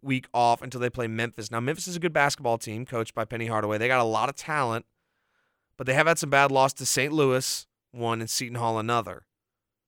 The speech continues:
So that, that is certainly, th-, there's,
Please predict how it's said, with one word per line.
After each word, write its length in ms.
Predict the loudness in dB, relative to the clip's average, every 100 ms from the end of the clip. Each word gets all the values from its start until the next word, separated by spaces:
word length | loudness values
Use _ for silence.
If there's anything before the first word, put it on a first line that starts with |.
| _ _ _
So 460 | -6 -2 0 0
that, 360 | 0 -2 -2 -2
that 200 | 2 4
is 200 | 2 0
certainly, 760 | -2 -2 -2 -4 -4 -2 -4 -8 _ _ _ _ _ -10
th-, 140 | -10 -2
there's, 460 | 4 6 6 2